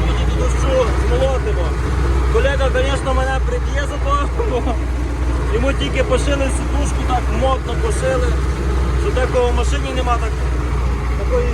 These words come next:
сідушки шкірою, все як має бути. А я брезентами зверху позакладався. Ну, що зробиш?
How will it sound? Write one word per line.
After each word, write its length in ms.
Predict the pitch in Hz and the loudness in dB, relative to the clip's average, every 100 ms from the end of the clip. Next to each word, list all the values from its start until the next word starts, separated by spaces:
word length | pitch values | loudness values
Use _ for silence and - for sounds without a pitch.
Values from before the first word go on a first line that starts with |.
| - | 0
сідушки 420 | 262 508 480 - - | 0 0 0 0 -2
шкірою, 460 | - - - - - | -2 -2 -2 -2 -2
все 200 | - - | -2 -2
як 100 | - - | 0 0
має 200 | 480 - | 0 0
бути. 340 | - - - 139 143 - - - - - - - - - - - - 277 220 | 0 0 2 0 0 0 2 0 0 0 2 2 2 2 2 0 2 2 2
А 60 | 214 | 2
я 140 | 240 | 2
брезентами 600 | 240 233 240 226 220 202 185 | 2 2 2 2 2 2 2
зверху 280 | 208 190 202 | 2 2 2
позакладався. 760 | 208 220 196 202 202 185 185 - - - - - - - 180 | 2 2 2 0 0 2 0 2 0 0 -2 0 0 0 0
Ну, 60 | - 269 254 | 0 0 0
що 80 | 247 233 | -2 0
зробиш? 340 | 240 220 - | 0 0 0